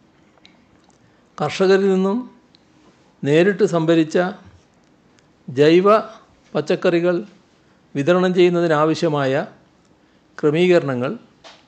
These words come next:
ഫെയറുകളിൽ ഒരുക്കുകയും ചെയ്യും. ഓണക്കാലത്ത് നിത്യോപയോഗ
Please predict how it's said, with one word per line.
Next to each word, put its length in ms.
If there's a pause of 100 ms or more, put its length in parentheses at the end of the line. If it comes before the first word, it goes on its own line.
(420)
ഫെയറുകളിൽ 580
ഒരുക്കുകയും 480
ചെയ്യും. 240 (1300)
ഓണക്കാലത്ത് 720 (1300)
നിത്യോപയോഗ 600